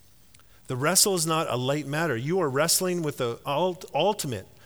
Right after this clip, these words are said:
deceiver and manipulator. He deceives Scripture. Did God really say? First Samuel sixteen seven says, "For the Lord sees not as man sees. Man looks on the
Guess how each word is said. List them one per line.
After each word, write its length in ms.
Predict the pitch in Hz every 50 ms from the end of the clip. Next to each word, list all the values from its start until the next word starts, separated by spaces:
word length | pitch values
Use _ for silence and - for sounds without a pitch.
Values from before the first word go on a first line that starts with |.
| - - - -
deceiver 600 | 135 123 - - - 160 170 185 170 185 190 196
and 240 | 175 160 135 127 123
manipulator. 720 | 123 120 131 151 - 147 120 107 104 95 98 101 98 - - - - - - - - - - - - - - - - - - - - - - - - - - -
He 100 | - 151
deceives 440 | 139 147 135 - - 151 147 123 -
Scripture. 460 | - - 202 202 - - - 95 92 95 - - - - - - - - - - - - - -
Did 300 | 107 135 143 156 165 156
God 300 | 135 143 135 139 143 131
really 240 | 123 131 123 123 123
say? 380 | - - - 131 147 170 170 151 - - - - - - - - - - - - - - - - - - - - - - - - - - - - - - - - - - - - - - - - - - - - - - - - - - - - - - - -
First 240 | - 175 156 143 -
Samuel 340 | - 151 147 147 143 131
sixteen 500 | 123 - - 151 - - - 156 147 139
seven 380 | 135 - - 156 160 165 156 147
says, 260 | - - 139 135 -
"For 100 | - -
the 120 | 135 135 131
Lord 320 | 131 139 151 170 170 151
sees 320 | - - 180 160 147 135
not 200 | 143 147 147 156
as 220 | 156 139 127 117 113
man 320 | 123 135 147 165 190 190
sees. 340 | 175 - - 131 127 127 131
Man 380 | 131 131 139 156 180 185 180 165
looks 240 | 165 160 - -
on 160 | 160 143 135 131
the 100 | 127